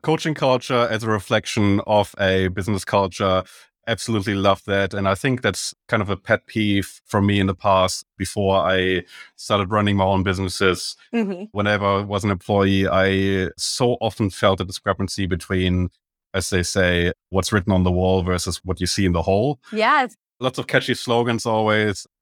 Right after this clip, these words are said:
Speaker 1: lots of culture decks. But then suddenly when you leave those sort of sessions and you actually experience the real world environment, you then suddenly notice that there's a big discrepancy between the way people behave and what you actually claim to be the culture. What's been your experience on that front?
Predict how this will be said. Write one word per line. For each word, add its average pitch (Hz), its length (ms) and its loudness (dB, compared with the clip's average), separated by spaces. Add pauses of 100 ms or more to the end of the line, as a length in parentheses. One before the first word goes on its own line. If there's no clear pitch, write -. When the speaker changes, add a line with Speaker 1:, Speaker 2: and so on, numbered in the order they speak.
Speaker 1:
lots 104 220 -2
of 101 140 0
culture 101 440 2
decks. 98 560 -2 (340)
But 101 120 -4
then 104 120 0
suddenly 98 560 0
when 95 300 2
you 92 520 2 (160)
leave 98 200 -2
those 98 180 0
sort 95 140 -2
of 90 80 -2
sessions 90 720 -2
and 87 340 0 (220)
you 90 460 -2 (360)
actually 92 400 0
experience 101 580 -2
the 95 100 -4
real 95 180 0
world 90 160 0
environment, 90 560 0
you 98 80 -10
then 104 140 0
suddenly 101 420 0
notice 98 460 0
that 95 160 -4
there's 92 360 0 (360)
a 92 40 -10
big 104 200 0
discrepancy 101 560 -2
between 90 480 0
the 95 80 -4
way 90 260 0
people 92 300 -6
behave 90 500 0
and 85 160 -2
what 87 160 -2
you 87 80 0
actually 87 240 -4
claim 90 360 -2
to 92 100 -8
be 85 100 -4
the 82 100 -2
culture. 82 400 -2
What's 120 200 0
been 127 160 -2
your 104 180 0
experience 85 500 -2
on 85 80 -2
that 82 140 2
front? 80 320 -2